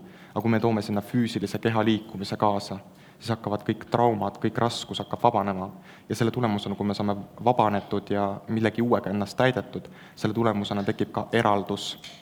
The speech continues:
mingitest teemadest. Ehk siis, äh, alternatiiv võib-olla psühhoteraapiale ongi selline Osho praktikate tegemine. Mhm.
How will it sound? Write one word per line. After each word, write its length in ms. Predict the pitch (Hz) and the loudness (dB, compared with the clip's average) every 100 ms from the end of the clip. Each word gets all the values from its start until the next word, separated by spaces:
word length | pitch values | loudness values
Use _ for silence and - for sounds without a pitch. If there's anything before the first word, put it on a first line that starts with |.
| - - | -8 0
mingitest 520 | 107 98 - 95 - | 0 0 -4 -8 0
teemadest. 560 | 110 101 - - - - - - - - - | 0 0 -4 -10 -12 -18 -20 -20 -20 -20 -8
Ehk 140 | 117 - | -6 -4
siis, 240 | 107 - - - | -6 -6 -10 -6
äh, 380 | 110 107 104 101 | -2 0 -2 -2
alternatiiv 800 | - 113 110 107 - 123 117 104 101 | -2 0 2 0 0 2 2 2 2
võib-olla 460 | 101 101 101 98 - - - | 0 2 2 2 -2 -14 -8
psühhoteraapiale 720 | - 120 110 104 101 - 104 | -4 0 0 0 -2 -2 -2
ongi 180 | 104 101 | -2 -4
selline 380 | 104 101 101 95 - - | -4 -2 -2 -2 -6 -2
Osho 380 | 113 107 - 98 | -2 -2 -2 -2
praktikate 580 | - 104 104 - - 101 | -2 -4 -4 -4 -2 0
tegemine. 420 | 104 98 98 95 - - - - - - - - | 0 -2 -4 -8 -12 -20 -20 -20 -20 -20 -20 -14
Mhm. 280 | 104 107 | -12 -10